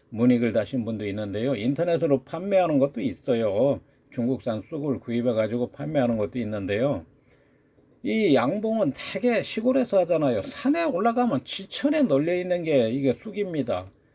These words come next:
이건 사-, 사오지 마시고요. 이 쑥에다가 펠릿, 그 화목 난로용 조그만한 그 담배, 담배 필터만한 크기로 잘라진 나무 압축한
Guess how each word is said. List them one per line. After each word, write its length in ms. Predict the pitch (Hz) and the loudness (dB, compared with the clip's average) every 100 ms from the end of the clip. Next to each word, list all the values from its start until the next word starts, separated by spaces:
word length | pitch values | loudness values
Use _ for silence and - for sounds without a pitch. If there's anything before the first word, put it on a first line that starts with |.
| _ - | _ -8
이건 200 | 160 139 | -4 -4
사-, 200 | - 170 | -2 -2
사오지 540 | 135 - 170 180 151 | 0 -2 -2 -2 -2
마시고요. 680 | 160 107 - 117 147 156 92 - _ _ _ _ _ _ _ - | -2 -2 -2 -2 0 0 -2 -12 _ _ _ _ _ _ _ 0
이 160 | 180 | 0
쑥에다가 640 | 175 233 226 214 196 175 - | 0 0 2 4 4 2 0
펠릿, 460 | - 233 233 135 - _ _ _ _ | -4 0 2 0 -4 _ _ _ _
그 1200 | - 165 165 156 156 156 147 139 131 135 123 127 131 | -10 -4 -2 0 -2 -2 2 4 4 2 -4 -10 -8
화목 380 | - 190 214 190 | -2 0 2 4
난로용 520 | 135 127 151 139 117 | 2 4 4 4 2
조그만한 1000 | 143 131 131 123 151 156 135 117 107 117 | -2 -8 -6 -4 0 4 4 2 -4 -10
그 160 | 131 139 | -8 -8
담배, 760 | - 123 147 143 120 110 104 127 - _ _ _ _ _ _ _ | -2 0 6 6 6 4 0 -6 -12 _ _ _ _ _ _ _
담배 420 | - 127 147 139 - | -4 0 4 4 2
필터만한 800 | 202 - 196 160 135 135 123 113 | -6 -2 0 0 2 0 0 -4
크기로 420 | 170 135 156 139 | -6 -4 -2 -4
잘라진 580 | 135 156 170 147 123 104 | -6 -2 -2 2 0 2
나무 300 | 101 143 110 | 2 4 2
압축한 600 | 95 - 151 - 127 | 0 -6 -8 -4 -4